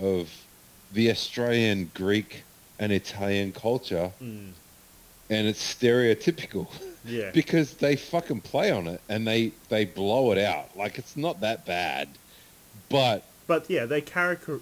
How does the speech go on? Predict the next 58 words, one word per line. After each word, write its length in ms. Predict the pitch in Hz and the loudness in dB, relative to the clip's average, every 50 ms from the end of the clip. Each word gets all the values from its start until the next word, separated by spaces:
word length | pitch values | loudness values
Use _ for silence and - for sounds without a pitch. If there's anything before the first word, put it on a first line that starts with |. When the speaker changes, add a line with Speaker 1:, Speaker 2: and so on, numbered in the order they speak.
| - - | -8 -6
Speaker 2:
they 120 | - 131 131 | -6 -6 -6
Speaker 1:
they, 440 | 127 - - 151 240 247 240 214 | -6 -6 -2 2 4 4 4 4
they 300 | 175 - 127 233 247 247 | 2 0 2 4 4 4
Speaker 2:
characterize 180 | 233 - 220 254 | 4 4 4 4
it. 60 | 262 220 | 4 2
Speaker 1:
overemphasize 880 | 233 226 175 165 165 170 - 160 151 - - 160 127 110 104 95 - - | 2 0 2 2 2 0 0 -2 -4 -2 -2 0 0 0 0 -2 -4 -6
a 40 | 98 | -4
lot 320 | 110 117 123 131 127 120 | -2 0 0 0 0 0
of 60 | 107 - | -2 -4
Speaker 2:
Yeah. 40 | - | -8
Speaker 1:
stuff. 240 | - - - - - - - - - - - - - | -10 -10 -12 -12 -12 -16 -20 -20 -20 -20 -20 -10 -4
Speaker 2:
But 140 | 156 170 - | -4 -2 0
dude, 140 | 196 208 208 | 0 0 0
Speaker 1:
But 100 | 220 202 | 2 0
Speaker 2:
you 60 | 226 | 2
know, 120 | 240 254 254 | 4 4 4
Speaker 1:
it's 100 | 208 190 | 4 2
Speaker 2:
you 60 | 202 | 2
know 180 | 214 247 254 240 | 2 2 2 2
what, 160 | 240 240 233 | 2 2 0
Speaker 1:
fucking, 200 | 202 - 180 151 - | 0 -2 -8 -6 -6
Speaker 2:
you 80 | 202 | -4
know, 160 | 226 240 214 | -2 -2 -2
Speaker 1:
but 100 | - 190 | 0 2
Speaker 2:
that's 260 | 190 202 220 - - - | 4 4 4 4 0 -12
Speaker 1:
that's, 220 | - - - - | -14 -18 -10 -2
that, 100 | - 220 | 2 2
Speaker 2:
even 180 | 233 226 254 254 | 2 2 2 0
Speaker 1:
but 80 | 220 - | 0 0
that 100 | 233 226 | 0 0
Speaker 2:
small 260 | 202 170 170 170 165 170 | 2 2 2 2 2 0
things. 380 | 170 190 165 139 135 131 - | -2 -4 -4 -4 -4 -4 -2
Like, 200 | 156 160 160 - 196 | -2 -4 -2 -4 -6
you 60 | 202 | -4
know 120 | 226 240 | -4 -4
when 120 | 226 226 214 | -4 -4 -6
he 60 | 196 | -4
gets, 240 | - 165 - - - - - - - - | -4 -6 -6 -6 -12 -18 -18 -18 -14 -8
when 120 | 147 156 147 | -6 -6 -6
he 80 | 147 139 | -6 -8
first 400 | 131 - 139 147 139 139 131 - | -10 -6 -4 -4 -4 -4 -6 -8
gets 140 | 143 - | -10 -10
pulled 260 | - - - 147 143 135 | -10 -8 -6 -6 -4 -4
over 160 | 123 123 123 123 | -6 -6 -8 -8
by 180 | - 127 120 | -8 -8 -8
the 80 | 113 110 | -8 -8
police, 500 | - - 131 123 160 330 - - - - - - - - - | -10 -8 -8 -6 -6 -6 -8 -10 -18 -18 -20 -20 -20 -16 -8
and 120 | - 139 139 | -8 -6 -6
he 80 | 135 | -4
Speaker 1:
Right. 120 | 123 127 120 110 | -2 0 2 2
Speaker 2:
pulls 140 | 107 110 - | 2 2 0
out 140 | 151 139 131 | -2 -6 -6
the 60 | 139 | -8
photo 480 | 131 - - 127 120 123 131 131 131 127 | -12 -8 -6 -6 -4 -4 -4 -4 -4 -4
album, 380 | 120 113 117 117 123 180 262 - - - - - - | -4 -4 -4 -6 -8 -10 -12 -16 -18 -20 -20 -12 -8
and 80 | 123 | -6
he's 80 | 143 135 | -6 -4
like, 100 | 135 - | -6 -8